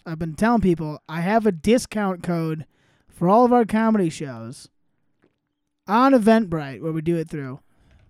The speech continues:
And people were like, "Well, I don't know where to put in the discount code." You have to put it on when you get your tickets, not at checkout,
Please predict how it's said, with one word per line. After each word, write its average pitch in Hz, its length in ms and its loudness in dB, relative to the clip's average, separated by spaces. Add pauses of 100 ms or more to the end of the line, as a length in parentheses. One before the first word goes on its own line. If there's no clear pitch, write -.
(400)
And 185 80 -4
people 220 220 6
were 220 60 8
like, 220 180 6
"Well, 262 240 6
I 269 60 12
don't 277 180 6
know 269 120 4
where 254 220 6
to 247 80 -2
put 240 180 2
in 247 120 2
the 233 80 0
discount 220 380 -4
code." 175 180 -4
You 170 120 -2
have 214 220 0
to 254 100 -6
put 220 200 -2
it 214 120 2
on 196 340 0
when 208 320 -2
you 202 220 -2
get 180 220 -2
your 165 160 -6
tickets, - 540 -14
not 170 340 -8
at 170 100 -8
checkout, 135 500 -16